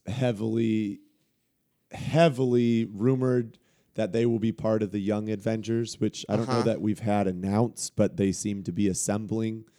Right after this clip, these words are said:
Speaker 1: for lack of <laughs> better term.
Speaker 2: No.
Speaker 1: And, and the other, and the other thing, though, is supposedly, um, both of the actors who played the boys were reported to be filming scenes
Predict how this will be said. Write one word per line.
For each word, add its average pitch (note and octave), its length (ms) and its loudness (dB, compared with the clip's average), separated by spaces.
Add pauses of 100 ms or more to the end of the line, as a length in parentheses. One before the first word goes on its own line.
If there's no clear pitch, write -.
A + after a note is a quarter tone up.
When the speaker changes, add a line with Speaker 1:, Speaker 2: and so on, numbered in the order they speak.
(160)
Speaker 1:
for - 160 -6
lack G#2+ 300 -2
of G2+ 200 -6 (200)
<laughs> - 640 -8 (720)
better A#2 360 4
term. A#2 600 -4 (340)
Speaker 2:
No. C#3 380 -8
Speaker 1:
And, C#3+ 340 4
and D3 160 6
the D3 160 8
other, E3 360 10
and C#3+ 160 4
the D3 120 10
other E3+ 200 10
thing, C#3+ 300 2
though, B2+ 320 6
is A#2+ 340 2
supposedly, B2 1000 4 (460)
um, F#2+ 640 2 (1300)
both C#3 260 4
of A#2+ 60 -2
the - 160 4
actors B2 460 2
who A2+ 120 -2
played D3 380 2
the A2+ 80 0
boys G2 720 2 (680)
were A2 360 0
reported A2 560 -2
to G#2 80 -8
be G#2 200 -2
filming G#2+ 460 -6
scenes G2+ 760 -8